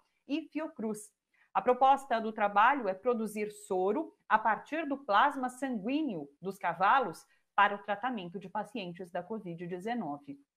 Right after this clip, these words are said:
E um estudo da Universidade Federal Rural de Pernambuco apontou que cães farejadores são capazes de identificar pessoas contaminadas com o novo coronavírus. Os cães estão passando por treinamento e, se tudo der certo,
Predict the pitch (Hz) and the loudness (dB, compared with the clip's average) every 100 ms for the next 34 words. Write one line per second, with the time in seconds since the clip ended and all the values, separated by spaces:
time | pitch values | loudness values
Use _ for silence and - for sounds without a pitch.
0 | _ _ _ _ _ 220 247 294 294 - | _ _ _ _ _ -4 0 0 -4 -6
1 | 330 233 180 190 208 208 208 202 196 - | -4 -2 -2 -2 0 0 2 2 2 0
2 | 214 196 202 190 160 160 220 196 165 165 | -4 -2 0 2 2 0 0 4 4 2
3 | 185 - 285 311 240 175 196 277 277 - | -6 -2 0 0 -2 -4 0 0 -2 -12
4 | - _ _ _ - 208 269 262 302 302 | -20 _ _ _ -4 2 2 2 -2 -4
5 | 277 311 415 - 294 269 247 196 170 214 | -4 -4 -4 -2 0 2 2 0 0 -2
6 | 254 277 247 220 196 190 214 226 190 262 | -4 -6 -4 -2 2 2 0 -4 -4 -2
7 | 226 277 277 277 254 240 262 254 196 220 | -2 -4 -6 -12 -2 2 2 0 -6 -4
8 | 196 - 202 202 185 165 165 208 240 156 | -6 -6 -8 -2 -2 -2 -2 -2 -2 -4
9 | - - 240 262 240 220 214 240 220 220 | -8 -4 -2 -2 -2 -4 -4 -2 -2 0
10 | 240 185 165 160 - _ _ _ - 180 | -2 -4 -8 -10 -14 _ _ _ -14 0
11 | 277 294 285 285 240 233 226 208 208 - | 2 2 2 -2 0 0 0 -4 -6 -2
12 | 214 - 233 254 277 214 175 226 277 277 | -4 -2 -2 2 0 0 -4 -4 -6 -8
13 | 269 233 254 247 214 208 185 165 180 - | -8 -10 -8 -4 -2 0 2 2 2 -2